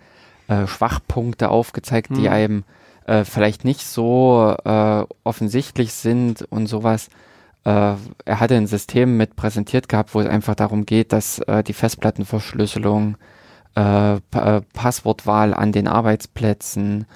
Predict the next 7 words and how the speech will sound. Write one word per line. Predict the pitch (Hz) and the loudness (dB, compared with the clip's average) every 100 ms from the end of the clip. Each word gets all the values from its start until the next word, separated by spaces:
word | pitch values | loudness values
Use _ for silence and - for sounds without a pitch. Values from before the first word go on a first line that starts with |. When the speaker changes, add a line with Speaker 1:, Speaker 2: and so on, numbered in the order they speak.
| - _ - _ _ _ _ _ | -20 _ -20 _ _ _ _ _
Speaker 1:
äh, | - 107 104 107 104 104 | -2 2 4 4 4 2
verschiedene | - 110 - 117 117 107 | 0 -2 -2 -4 0 -2
Trennungen | - 107 110 110 101 | 0 2 4 2 2
im | |
Speaker 2:
Hm. | 104 | 0
Speaker 1:
Prinzip | 135 135 135 110 | -2 0 0 -2
von, | - 104 107 104 101 | -2 0 0 0 -2